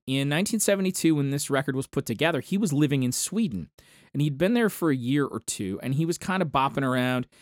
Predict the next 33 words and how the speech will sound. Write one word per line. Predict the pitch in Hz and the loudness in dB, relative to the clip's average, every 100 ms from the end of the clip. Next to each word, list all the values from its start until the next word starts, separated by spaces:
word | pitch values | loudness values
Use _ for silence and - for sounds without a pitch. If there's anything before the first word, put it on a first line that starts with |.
| - _ - | -20 _ -2
hanging | 151 156 | 0 0
out | 151 143 | 0 0
with | 131 | -2
some | 160 151 | -2 -2
pals, | 127 123 123 123 120 - - | -2 0 2 2 -2 -6 -4
and | 113 113 113 113 | -4 -2 0 -2
there | 110 | -2
was | 107 | -4
a | 107 | -4
Swedish | - 143 135 | -2 -2 -2
filmmaker | - 139 139 135 123 123 | -4 -2 0 0 0 -2
that | 120 | -2
he | 131 | -2
was, | 120 117 - - _ _ - _ _ | -2 -2 -4 -10 _ _ -20 _ _
that | 127 | 0
he | 127 143 | 2 0
was | 131 | -2
friends | - 127 120 123 | -2 0 0 0
with, | 123 113 107 - - _ - - _ | 0 0 0 -4 -18 _ -20 -20 _
and | 123 127 127 123 123 123 _ _ _ - | -4 -2 0 0 -2 -6 _ _ _ -16
he | - 202 | -2 0
basically | 185 202 320 - 339 233 208 | 0 0 0 0 0 0 2
was | 175 | 2
just | - 220 - | 0 -4 -4
kinda | 233 240 | -4 -2
spending | - - 165 180 185 | -2 -2 0 2 2
his | 185 151 | 0 -2
days | 131 120 127 127 | -2 0 0 -2
just | - 143 143 - | -6 -8 -8 -10
kind | - 143 139 135 | -8 -4 0 0
of, | 120 - - _ _ _ - _ _ | 0 -4 -18 _ _ _ -20 _ _
you | 185 | -2
know, | 190 196 | 0 -2